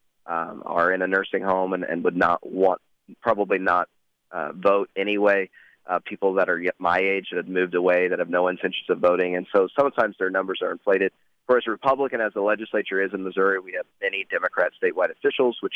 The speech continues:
could change this year. Typically, our Secretary of State in the past has been mostly held by Democrats. And, of course, Democrats have not pursued, uh, any cases of voter fraud.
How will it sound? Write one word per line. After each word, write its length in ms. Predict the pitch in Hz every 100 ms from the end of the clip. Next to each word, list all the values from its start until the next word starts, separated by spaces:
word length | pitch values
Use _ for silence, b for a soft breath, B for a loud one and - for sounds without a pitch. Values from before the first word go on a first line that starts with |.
| -
could 140 | 92
change 300 | - 101 95
this 100 | 90 -
year. 220 | 90 95 - _ _ _ _
Typically, 340 | 117 113 113
our 120 | 95 98
Secretary 360 | 107 98 92 78
of 60 | -
State 320 | - 98 98 -
in 80 | 92
the 80 | 87
past 400 | - 95 92 - -
has 100 | 90 -
been 240 | 92 90 - _ _
mostly 480 | 98 95 - 98 87
held 240 | 92 87
by 160 | 90 85
Democrats. 560 | 98 92 - 98 98 - _ _ _
And, 100 | 117
of 80 | 120 -
course, 340 | - 151 151 -
Democrats 480 | 98 92 - 82 -
have 120 | 90
not 240 | 92 87 -
pursued, 600 | 85 - 92 87 90 - _ _ _
uh, 400 | 82 82 80 76 71 _ _ _ _ _ -
any 240 | 113 110
cases 440 | - 101 90 101 -
of 160 | 85
voter 300 | 87 90 90 -
fraud. 320 | 90 85 92